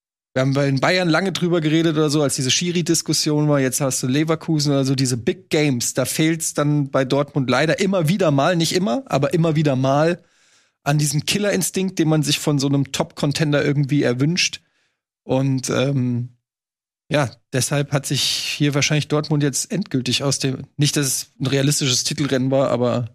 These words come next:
ich glaube, jetzt kann man da einen, äh, tatsächlich einen Deckel drauf machen, oder? Wie seht ihr das?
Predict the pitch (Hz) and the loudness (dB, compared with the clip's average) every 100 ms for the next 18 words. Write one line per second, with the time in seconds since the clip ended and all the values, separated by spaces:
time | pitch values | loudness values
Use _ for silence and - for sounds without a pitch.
0 | - - 139 123 127 127 120 - - 135 | -14 -8 -2 -2 0 0 -2 -6 -4 -2
1 | 131 127 117 113 - - _ - - - | 0 0 -2 -6 -10 -16 _ -6 -4 -2
2 | 135 135 139 139 135 127 - 120 135 - | -2 -2 -2 -2 -4 -6 -14 -10 -10 -8
3 | 131 139 156 151 147 147 - 143 139 _ | -8 -6 -6 -4 -6 -8 -8 -10 -14 _
4 | _ _ _ _ _ _ - - | _ _ _ _ _ _ -14 -14